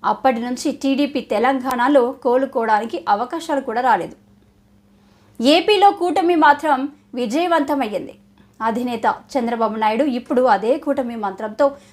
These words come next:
తెలంగాణలో అడుగు పెట్టడం కూడా ఖాయమైంది. అందుకు తగిన పాచికలను మెల్లమెల్లగా వేస్తున్నారు. రెండు వేల ఇరవై మూడు ఎన్నికలకు ముందు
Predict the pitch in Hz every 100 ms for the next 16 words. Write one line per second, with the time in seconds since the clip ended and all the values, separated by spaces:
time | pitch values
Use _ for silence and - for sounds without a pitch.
0 | _ 294 330 392 349 349 339 320 311 285
1 | 294 277 285 277 285 277 285 339 349 294
2 | 277 269 247 185 - _ _ _ _ _
3 | _ _ _ - 262 320 370 370 320 359
4 | 359 339 339 349 349 339 320 320 294 311
5 | 330 320 311 294 262 254 214 - 208 185
6 | - _ _ _ _ _ - 240 254 254
7 | 226 220 254 247 233 233 226 233 233 214
8 | 214 202 247